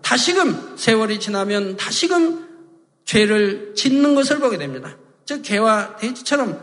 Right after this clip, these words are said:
다시금 죄를 지어 나가는 것을 보게 된다 이 말입니다. 그건 하나님이 통회자복으로 받질 않으신 겁니다. 통회자복이라고 하면 절대로 다시 죄를 짓지 아니하게 됩니다.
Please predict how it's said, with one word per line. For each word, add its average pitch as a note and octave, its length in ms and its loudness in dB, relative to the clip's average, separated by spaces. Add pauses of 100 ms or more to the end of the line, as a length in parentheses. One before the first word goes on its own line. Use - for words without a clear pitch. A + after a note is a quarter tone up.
(180)
다시금 F4+ 540 0
죄를 A#3 320 0
지어 G#3+ 120 -2
나가는 G3 340 0
것을 F#3 280 -4
보게 A#3+ 240 -2
된다 B3 240 2
이 A3+ 80 0
말입니다. D3+ 480 -4 (560)
그건 G3 320 0
하나님이 F#3+ 480 2
통회자복으로 A3 600 0
받질 A3 360 -2
않으신 A3 380 0
겁니다. C3+ 320 -4 (360)
통회자복이라고 G#3+ 920 0
하면 E3+ 680 0
절대로 D4 600 -2
다시 C4 760 -2
죄를 F#3 480 0
짓지 B3 560 -4 (140)
아니하게 C4 600 2
됩니다. D3+ 440 -8